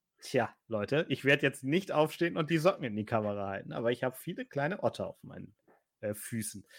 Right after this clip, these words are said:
Ähm, ja, und es ist natürlich auch eine schöne Brennerei, ne, mit diesem zugewachsenen, zugewucherten Haus, wo sie immer den Schriftzug rausschneiden und so.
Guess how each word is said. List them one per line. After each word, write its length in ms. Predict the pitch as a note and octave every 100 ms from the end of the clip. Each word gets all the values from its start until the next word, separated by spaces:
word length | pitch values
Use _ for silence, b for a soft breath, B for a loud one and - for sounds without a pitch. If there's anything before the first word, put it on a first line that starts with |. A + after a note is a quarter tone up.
| B B -
Ähm, 720 | B2 C3 C3+ C3+ C#3 C#3 C#3 - _ _ _ - _ _ _ _ _ _ _ _ -
ja, 200 | C#3+ A#2
und 400 | - F3 G#3 -
es 180 | D#3+ E3+
ist 180 | F3+
natürlich 340 | G#3 F3+ F3 D#3
auch 100 | C#3+
eine 100 | C#3+
schöne 320 | - D3+ E3+
Brennerei, 500 | D3 D3 C#3+ B2+ C3
ne, 160 | C3 C3+
mit 200 | B2+ A#2+
diesem 220 | A#2+ -
zugewachsenen, 1160 | - - D#3 A#2 B2+ B2+ - B2+ A#2 A2+ A2 A#2
zugewucherten 760 | - C#3+ C3+ A2+ C3+ B2+ A#2+ A2
Haus, 300 | B2 D3+ D3
wo 80 | A#2+
sie 140 | B2
immer 160 | B2+ B2
den 120 | A#2+
Schriftzug 560 | - D#3 D3+ - C3+ A#2
rausschneiden 680 | B2+ C#3 D#3 B2+ B2+ B2
und 120 | A#2+ -
so. 160 | A#2